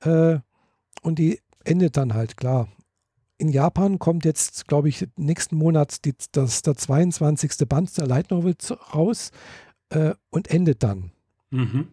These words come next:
Speaker 1: mit irgendeinem Ende, gell? Also es sind zweiundzwanzig Bände, gell? Dummerweise ist aber das jetzt n-, gerade eine Serie, die es halt auch nicht auf Englisch gibt.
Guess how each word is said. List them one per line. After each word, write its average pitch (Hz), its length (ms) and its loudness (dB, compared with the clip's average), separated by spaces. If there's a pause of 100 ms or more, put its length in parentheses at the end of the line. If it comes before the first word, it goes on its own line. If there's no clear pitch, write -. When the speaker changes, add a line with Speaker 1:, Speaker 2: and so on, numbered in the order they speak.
(460)
Speaker 1:
mit 135 160 -2
irgendeinem 151 440 0
Ende, 135 280 2
gell? 110 160 -2
Also 139 340 0 (340)
es - 80 -10
sind 156 160 -2
zweiundzwanzig 156 680 0
Bände, 170 300 2
gell? 117 200 0 (880)
Dummerweise 165 480 2
ist 165 100 -2
aber 151 180 2
das 143 200 0
jetzt 156 300 -4
n-, 151 200 -4
gerade 165 280 0
eine 151 120 4
Serie, 170 380 2
die 160 120 0
es 151 120 -2
halt 143 160 0
auch 131 160 -4
nicht 156 160 0
auf 160 200 -6
Englisch 165 380 0
gibt. - 360 -12